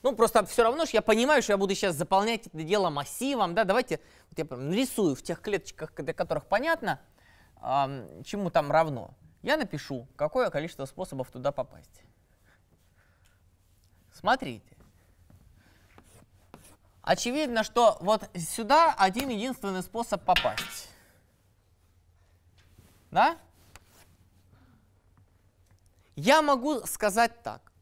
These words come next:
Но очевидно, что сюда я могу попасть только из этой, поэтому, в принципе, сюда один способ, и сюда один, вот сюда один, и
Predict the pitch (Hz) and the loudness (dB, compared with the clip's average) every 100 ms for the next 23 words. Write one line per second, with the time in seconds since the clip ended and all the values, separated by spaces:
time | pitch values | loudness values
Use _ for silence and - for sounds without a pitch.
0 | _ _ _ _ _ _ _ _ - 185 | _ _ _ _ _ _ _ _ -8 -2
1 | 202 - 214 285 240 240 - 214 - 214 | -2 -2 -2 0 0 0 0 -2 -2 2
2 | 254 311 302 202 214 208 196 202 196 214 | 6 6 6 4 2 0 0 -2 2 2
3 | - 208 185 190 185 190 294 294 247 233 | 2 0 0 0 0 4 4 6 4 2
4 | 202 208 202 - 269 277 - - 160 - | 0 0 -6 -2 0 0 -2 -4 -4 -4
5 | 196 196 294 277 226 254 240 - 220 220 | -4 2 4 4 2 0 -2 -4 -4 -4
6 | 202 - - - - - - 196 196 196 | -8 -10 -20 -20 -20 -12 -6 -4 -2 2
7 | 269 233 226 196 175 180 220 214 277 254 | 4 4 0 -2 -4 -4 -4 2 6 6
8 | 185 202 165 185 196 | 4 -4 -6 -8 -8